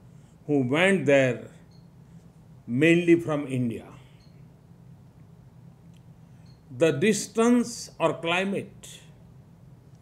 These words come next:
did not deter the spirit of these great monks. They became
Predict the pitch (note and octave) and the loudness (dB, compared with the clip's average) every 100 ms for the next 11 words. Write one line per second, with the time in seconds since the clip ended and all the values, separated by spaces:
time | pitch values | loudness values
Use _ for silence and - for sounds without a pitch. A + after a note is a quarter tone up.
0 | - - - - - G#2+ C3+ C#3+ C3 C#3+ | -20 -20 -20 -20 -20 -4 -2 -2 -2 -2
1 | E3+ F3+ C3+ B2 F3 F3 F3 E3 - - | -2 -2 -4 -4 -4 -2 -4 -4 -8 -16
2 | - - - - - - - - - - | -20 -20 -20 -20 -20 -20 -20 -20 -20 -20
3 | - B2 A#2 - C#3 C#3 E3+ E3 E3 C3+ | -10 -8 -8 -8 -4 -2 0 -2 -4 -6
4 | A#2+ A#2+ - - C3 D#3 D#3+ D#3+ - - | -4 -6 -8 -6 0 2 2 -2 -8 -20
5 | - A#2 A2+ C3 A#2+ G2 - - - - | -16 -8 -6 -4 -6 -10 -18 -20 -20 -20
6 | - - - - - - - - - - | -20 -20 -20 -20 -20 -20 -20 -20 -20 -20
7 | - - - - - - - - - - | -20 -20 -20 -20 -20 -20 -20 -20 -20 -20
8 | - - - B2+ D3+ E3 F3+ F3+ G3 G#3+ | -20 -20 -20 -4 0 2 2 0 0 0
9 | A3+ A3+ - | 2 -2 -6